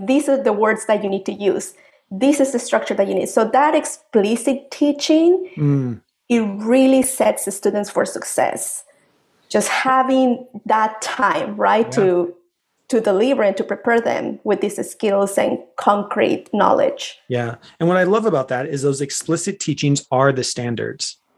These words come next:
Speaker 2: They're the <laughs> standards we're supposed to be hitting, which is, and I'd love to hear your guys' is like, how do you handle this conversation? 'Cause it's a conversation I have a lot with educators. "Jeff,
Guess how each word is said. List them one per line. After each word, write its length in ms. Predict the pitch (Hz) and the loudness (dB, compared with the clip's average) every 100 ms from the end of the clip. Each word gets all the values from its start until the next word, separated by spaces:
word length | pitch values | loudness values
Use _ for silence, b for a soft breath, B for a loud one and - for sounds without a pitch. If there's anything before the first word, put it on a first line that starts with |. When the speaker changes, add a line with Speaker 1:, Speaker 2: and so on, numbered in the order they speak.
| _ | _
Speaker 2:
They're 120 | 147 143 | 0 2
the 100 | 143 | 0
<laughs> 100 | - | 0
standards 360 | 151 196 208 | 2 4 2
we're 80 | 180 | 0
supposed 360 | 160 160 139 - | -2 0 -2 -2
to 60 | |
be 140 | 123 113 | -6 -4
hitting, 460 | 135 123 110 107 - B B B - | -2 -2 -4 -12 -16 B B B 0
which 240 | 165 165 | 0 4
is, 200 | 165 147 | 2 2
and 120 | 147 | 2
I'd 120 | 147 | 4
love 140 | 165 170 | 4 2
to 60 | 180 | 2
hear 140 | 165 | 2
your 220 | 139 139 | 4 2
guys' 240 | 135 131 123 | 4 0 -2
is 120 | 120 | -8
like, 140 | 120 | -8
how 180 | - 170 | 0 2
do 60 | 202 | 4
you 120 | 196 | 2
handle 640 | 156 151 147 139 123 117 135 | 0 -4 -2 0 0 -2 -8
this 340 | 117 143 147 | -4 0 0
conversation? 720 | - 131 127 - 123 - 110 | -4 -6 -6 -6 -8 -8 -8
'Cause 120 | - | -2
it's 80 | 143 | -2
a 40 | 143 170 | 2 2
conversation 420 | 170 165 143 135 | 4 4 2 2
I 120 | 123 | -2
have 160 | 123 120 | -2 -2
a 40 | |
lot 240 | 117 117 127 | -2 -2 -6
with 120 | 117 | -8
educators. 540 | 110 113 117 104 104 - B B B - | -8 -6 -6 -6 -8 -12 B B B -6
"Jeff, 480 | 131 151 170 208 - | -2 2 0 -2 -12